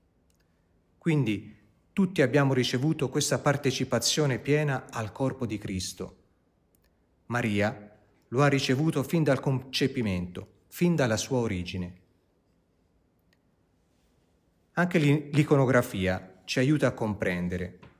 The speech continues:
Adamo si nasconde nella morte,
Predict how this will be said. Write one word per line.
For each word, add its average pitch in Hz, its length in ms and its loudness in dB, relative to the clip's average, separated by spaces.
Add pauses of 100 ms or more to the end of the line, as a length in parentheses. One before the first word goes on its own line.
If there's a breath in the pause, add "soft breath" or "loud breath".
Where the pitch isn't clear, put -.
(1300)
Adamo 139 640 0
si - 220 -2
nasconde 151 520 2
nella 117 240 2
morte, 90 600 -4